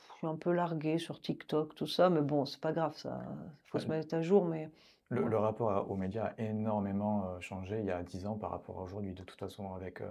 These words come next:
Speaker 2: l'avènement des réseaux,
Speaker 1: Mm.
Speaker 2: la désinformation, euh, la, les... tout ce qui a un rapport avec l'intelligence artificielle qui est en train de débarquer aussi.
Speaker 1: Alors voilà, toutes ces questions-là, et, et pour ça, il faut être dans une veille informative
Speaker 2: Mm.
Speaker 1: permanente. Euh, donc moi, j'essaye, mais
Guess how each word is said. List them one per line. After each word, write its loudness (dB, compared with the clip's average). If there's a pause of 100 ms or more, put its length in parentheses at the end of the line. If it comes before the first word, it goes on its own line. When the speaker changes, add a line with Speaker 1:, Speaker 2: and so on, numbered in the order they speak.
(140)
Speaker 2:
l'avènement 4
des 2
réseaux, 0 (380)
Speaker 1:
Mm. 2 (120)
Speaker 2:
la 4
désinformation, 4
euh, 2
la, 2
les... -4
tout -8
ce -8
qui -4
a 2
un 0
rapport 4
avec 0
l'intelligence 2
artificielle -2
qui -4
est -4
en -4
train -2
de 2
débarquer 4
aussi. -2 (140)
Speaker 1:
Alors 12
voilà, 12
toutes 2
ces 6
questions-là, 10
et, 12
et 12
pour 8
ça, 12
il 12
faut 12
être 12
dans 10
une 8
veille 12
informative 6
Speaker 2:
Mm. -18
Speaker 1:
permanente. 10 (220)
Euh, 10
donc 4
moi, 8
j'essaye, 10
mais 12